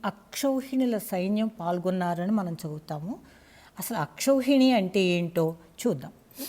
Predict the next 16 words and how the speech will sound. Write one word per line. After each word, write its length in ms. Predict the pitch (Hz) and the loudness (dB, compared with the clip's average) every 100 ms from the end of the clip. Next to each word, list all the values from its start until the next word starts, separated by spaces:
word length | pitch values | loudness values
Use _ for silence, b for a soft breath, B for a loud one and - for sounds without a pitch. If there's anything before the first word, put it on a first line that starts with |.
| B B _ b b - | B B _ b b 0
ఆది 280 | 214 240 311 | 4 6 6
పర్వం 460 | 277 233 214 208 | 6 4 4 2
రెండవ 400 | 180 185 208 247 | 0 2 4 4
అధ్యాయం 520 | 220 165 180 185 185 185 | 4 2 2 2 2 0
పంతొమ్మిదవ 560 | 170 180 233 247 233 | -2 0 2 4 2
శ్లోకం 440 | 226 196 175 190 180 | 2 0 2 0 -2
నుంచి 220 | 175 185 | -2 0
ఇరవై 200 | 170 208 | 4 6
ఏడవ 240 | 208 190 | 6 4
శ్లోకం 440 | 180 170 160 175 160 | 2 -2 -2 -2 -2
వరకు 400 | 165 170 330 - B B | -2 -2 -2 -4 B B
అక్షౌహిణి 840 | 202 - - 330 302 254 277 277 302 | -4 -2 2 4 4 4 4 4 2
అంటే 360 | 202 214 208 | 0 0 2
ఏమిటో 560 | 190 170 185 185 320 349 B B | 4 2 0 0 -2 -2 B B
సంఖ్యాశాస్త్ర 920 | - 262 269 - 330 302 269 233 233 | 2 4 4 4 4 4 0 -2 -2
ప్రకారం 560 | 240 214 214 196 190 190 | -2 -2 0 0 0 -2